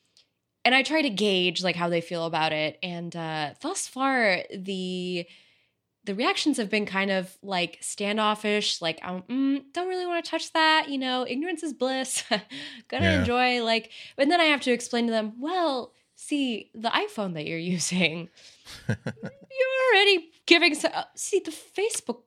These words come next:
Speaker 1: profile that you've had for the past ten years, uh, the Instagram algorithm that shows you,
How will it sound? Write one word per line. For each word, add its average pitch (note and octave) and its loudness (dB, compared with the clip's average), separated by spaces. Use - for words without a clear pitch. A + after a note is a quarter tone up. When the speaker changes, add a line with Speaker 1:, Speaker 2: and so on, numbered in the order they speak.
Speaker 1:
profile E3+ -2
that F3 -4
you've F3 -10
had E3+ -8
for - -10
the E3 -6
past E3+ -6
ten F3+ -6
years, F3 -6
uh, F#3 -4
the A#3 -6
Instagram A3 4
algorithm F#3+ 4
that F#3 -2
shows G#3+ 2
you, F#3 2